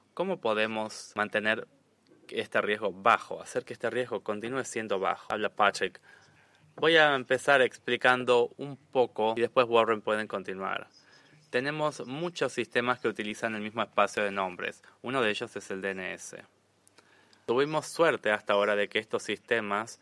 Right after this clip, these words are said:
utilizan lo que se puede, eh, utilizar como strings que utilizan T L Ds, local, local onion y otros. Tendríamos problemas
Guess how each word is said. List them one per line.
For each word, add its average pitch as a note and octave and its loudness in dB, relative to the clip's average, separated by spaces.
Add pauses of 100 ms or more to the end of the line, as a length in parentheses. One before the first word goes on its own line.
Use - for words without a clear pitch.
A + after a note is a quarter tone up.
(140)
utilizan A2 -2
lo G#2+ 0
que G#2 -8
se - -4
puede, A2+ -2
eh, - -8
utilizar A2 -2
como G#2+ -4
strings B2 -4
que - -8
utilizan G2+ -6
T G#2 0
L G#2+ 2
Ds, B2 2 (680)
local, G#2+ 4 (280)
local A#2 4
onion A#2 -2
y A#2+ 4
otros. G2+ 4
Tendríamos D3+ 4
problemas B2 2